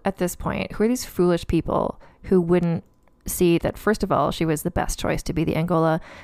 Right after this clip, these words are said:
and second of all, who would cross her with her reputation? And it was, of course, men from other noble families.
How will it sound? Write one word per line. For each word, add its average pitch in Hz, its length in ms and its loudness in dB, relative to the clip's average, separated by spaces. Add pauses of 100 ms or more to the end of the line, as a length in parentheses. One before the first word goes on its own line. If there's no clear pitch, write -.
(120)
and 190 120 4
second 196 260 2
of 190 80 0
all, 170 120 4
who 208 140 2
would 277 140 4
cross - 440 -2
her - 300 -4 (680)
with 180 120 0
her 185 80 0
reputation? 180 800 -2 (640)
And 226 180 4
it 240 100 0
was, 185 220 0
of 185 80 -8
course, - 260 -2
men 226 300 2
from 202 320 2
other 202 240 4
noble 185 380 2
families. - 840 -4